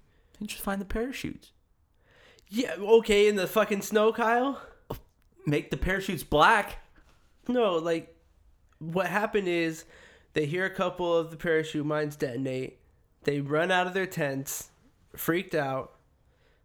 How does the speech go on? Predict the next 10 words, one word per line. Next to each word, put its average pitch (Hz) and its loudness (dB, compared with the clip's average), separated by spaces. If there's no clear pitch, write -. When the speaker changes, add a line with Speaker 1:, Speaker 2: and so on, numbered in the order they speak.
Speaker 2:
and 147 0
then 143 -2
three 165 -2
of 160 2
'em 147 0
get 139 -6
blasted 147 -2
by 143 2
one 143 -2
Speaker 1:
Mm. 82 -10